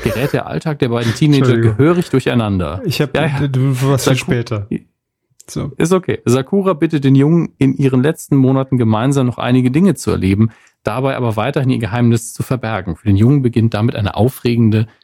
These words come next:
Speaker 1: schwere Zeit. Ähm, hinter dem ungewöhnlichen Titel I Want to Eat Your Pancreas steckt ein unvergessliches Drama.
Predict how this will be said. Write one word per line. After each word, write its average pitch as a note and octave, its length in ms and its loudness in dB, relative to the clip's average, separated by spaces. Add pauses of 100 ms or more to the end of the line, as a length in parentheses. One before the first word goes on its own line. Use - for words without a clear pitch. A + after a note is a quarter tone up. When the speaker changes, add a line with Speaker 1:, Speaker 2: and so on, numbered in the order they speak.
Speaker 1:
schwere A2+ 640 -2
Zeit. - 680 -10 (460)
Ähm, G#2+ 300 -4 (100)
hinter D#3 260 0
dem C3+ 160 0
ungewöhnlichen F#3+ 720 0
Titel G#3+ 380 0
I A2+ 120 -4
Want D#3 240 -2
to D#3+ 80 0
Eat E3 220 -2
Your C#3+ 80 2
Pancreas C3+ 640 -2
steckt C3 260 -4
ein A#2+ 80 0
unvergessliches C3+ 800 -2
Drama. E2 520 -2